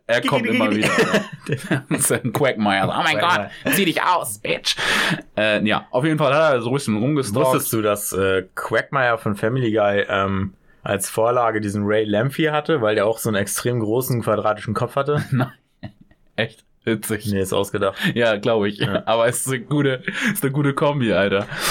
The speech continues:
Speaker 1: Ich mach weiter die Scheiße. Am siebenundzwanzigsten April neunzehnhundertacht suchte sie einen Anwalt namens M E Lalier auf, um ein Testament aufzusetzen. Schon mal okay, aber nebenbei
Speaker 2: Kann man
Speaker 1: er-,
Speaker 2: machen.
Speaker 1: ist ja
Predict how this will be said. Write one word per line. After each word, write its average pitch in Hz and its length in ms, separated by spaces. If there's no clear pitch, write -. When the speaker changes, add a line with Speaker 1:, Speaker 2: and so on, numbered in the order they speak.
Speaker 1:
Ich 175 380
mach 123 240
weiter 107 480
die 95 140
Scheiße. 87 560
Am 135 260
siebenundzwanzigsten 160 640
April 131 400
neunzehnhundertacht 113 1700
suchte 120 320
sie 117 180
einen 107 100
Anwalt 110 460
namens 101 380
M 127 320
E 123 160
Lalier 117 800
auf, 101 340
um 117 140
ein 107 240
Testament 110 520
aufzusetzen. 82 800
Schon - 200
mal 110 60
okay, 135 400
aber 113 220
nebenbei 131 540
Speaker 2:
Kann 110 140
man 101 100
Speaker 1:
er-, 107 40
Speaker 2:
machen. 165 260
Speaker 1:
ist - 180
ja 185 300